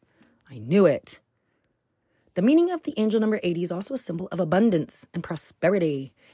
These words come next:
If you have been working hard towards your goals, the universe is letting you know that your efforts will be rewarded. You are about to experience a time of abundance in all areas of your life. Be grateful for what you have and trust that even more good things are on the fucking way.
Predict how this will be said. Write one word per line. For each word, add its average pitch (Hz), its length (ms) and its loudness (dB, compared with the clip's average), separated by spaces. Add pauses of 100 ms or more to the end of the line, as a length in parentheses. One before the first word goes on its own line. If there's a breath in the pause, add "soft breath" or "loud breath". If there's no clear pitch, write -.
If 156 100 -8
you 226 120 0
have 247 80 2
been 214 120 0
working 196 280 -4
hard 180 220 -4
towards 170 200 -8
your 135 100 -8
goals, 151 280 -6
the 156 80 -8
universe 180 300 -4
is 170 120 -10
letting 165 180 -2
you 165 60 -4
know 160 160 -4
that 160 120 -10
your - 160 -8
efforts - 340 -10
will 135 100 -10
be 131 100 -10
rewarded. 127 600 0 (680 soft breath)
You 214 160 4
are 160 80 6
about 143 280 -4
to - 100 -10
experience - 460 -6
a - 40 -14
time 160 260 -2
of 165 100 0
abundance 160 420 0
in 135 120 -6 (100)
all 170 220 2
areas 117 280 -6
of 104 100 -12
your 131 100 -10
life. 127 240 -12
Be 254 220 4
grateful 185 440 -2
for 151 100 -6
what 160 220 -6
you 165 80 -4
have 160 240 -4
and 143 100 -8
trust - 360 -4
that 156 100 -8
even 170 200 -4
more 160 140 -6
good 160 160 -10
things 185 220 -6
are - 140 -12
on 165 240 0
the 107 100 -8
fucking - 460 -8
way. 127 380 -6